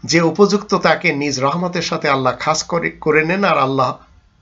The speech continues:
হলেন মহান অনুগ্রহদাতা। এখন আপনাকে ফাইনাল করতে হবে যে আপনি সুন্নি মুসলমানদের দিকে যাবেন, না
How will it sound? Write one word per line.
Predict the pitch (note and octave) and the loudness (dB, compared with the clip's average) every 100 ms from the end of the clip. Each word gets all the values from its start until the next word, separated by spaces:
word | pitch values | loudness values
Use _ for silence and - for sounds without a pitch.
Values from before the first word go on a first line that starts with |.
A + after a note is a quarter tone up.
| - C#3 | -6 0
হলেন | C3+ A#2+ | 0 0
মহান | C#3 E3 F3 D#3 - | -4 0 0 0 -4
অনুগ্রহদাতা। | B2 B2+ B2 B2 C#3 B2 A2 - - - _ _ _ _ _ _ _ _ _ _ _ _ _ _ - B2+ | -4 -4 -4 -4 -6 -6 -10 -16 -18 -20 _ _ _ _ _ _ _ _ _ _ _ _ _ _ -8 -6
এখন | - D#3+ | 0 2
আপনাকে | C3+ - D#3+ E3+ | 2 0 -4 -4
ফাইনাল | - C#3+ D3+ F3+ | -2 0 0 -2
করতে | F3+ F#3+ F3+ | -2 -4 0
হবে | F#3 F#3 | 0 0
যে | F3+ | 0
আপনি | D3 D#3+ F#3 G3 - - - - - | 0 -2 -4 -4 -10 -20 -20 -20 -10
সুন্নি | - D#3 F#3 F#3 | -4 0 2 2
মুসলমানদের | D3 E3+ D#3+ E3 E3 F3 F3 - _ _ _ C3 | 2 2 4 2 2 0 -4 -18 _ _ _ -8
দিকে | C#3 D#3+ F#3 | -6 -2 0
যাবেন, | E3 E3+ - B2 | 2 2 0 0
না | C3+ C#3+ | 0 0